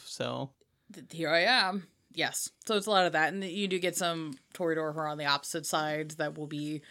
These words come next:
Speaker 2: invested in counterculture, but that tends to not,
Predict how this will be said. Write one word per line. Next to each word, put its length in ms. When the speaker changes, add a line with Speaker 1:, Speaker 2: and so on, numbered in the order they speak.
Speaker 2:
invested 680
in 240
counterculture, 1080
but 200
that 160
tends 240
to 140
not, 420